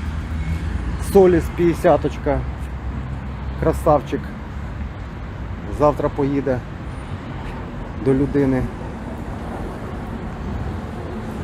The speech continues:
Такий тракторець. Буду відгружати, зніму обов'язково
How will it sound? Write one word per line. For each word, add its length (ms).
Такий 340
тракторець. 560
Буду 240
відгружати, 640
зніму 360
обов'язково 720